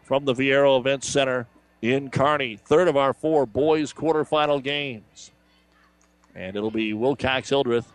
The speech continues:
to throw it in underneath their own hoop, all the way out top to Ort Giesen, right side to Gruel. Play and catch around the perimeter. They zoned on the inbound. Heinrichs right corner guarded by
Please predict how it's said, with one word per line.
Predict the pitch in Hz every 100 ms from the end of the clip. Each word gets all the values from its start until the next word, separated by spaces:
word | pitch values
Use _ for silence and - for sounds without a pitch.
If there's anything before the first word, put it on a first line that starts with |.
| - -
to | 117
throw | 131 139
it |
in | 135 131
underneath | 131 135 131
their | 127
own | 135 127
hoop, | 139 139
all | 147
the | 151
way | 147
out | 135 127
top | - 135 -
to |
Ort | 135 139 131
Giesen, | 131 131 131 147 123
right | - 117 135 -
side | 139 135 139
to | 139
Gruel. | 120 143 135 107 - _ _ _
Play | - 127
and | 127 -
catch | 127 135
around | 131 127 135
the |
perimeter. | 123 131 139 135 135
They | 123
zoned | 110 120 139 147
on | 135 139
the | 156 139
inbound. | 123 113 110 127 139 - - _
Heinrichs | 104 123 135 -
right | 131 131
corner | - 139 139
guarded | 135 127 135 131
by | 127